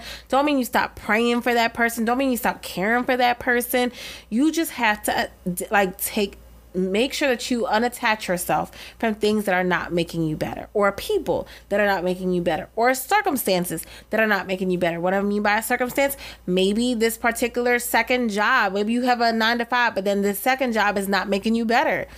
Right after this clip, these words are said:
It's making you worse. Maybe it's time to drop the second job.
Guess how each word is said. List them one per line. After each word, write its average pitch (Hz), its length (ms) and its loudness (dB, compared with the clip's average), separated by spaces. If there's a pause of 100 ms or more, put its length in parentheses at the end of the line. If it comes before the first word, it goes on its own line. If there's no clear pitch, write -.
(180)
It's 214 140 0
making 233 340 2
you 285 100 2
worse. 302 680 0 (680)
Maybe 196 300 2
it's 240 100 -2
time 254 180 0
to 262 60 0
drop 214 260 0
the 233 80 -6
second 247 380 0
job. 262 440 0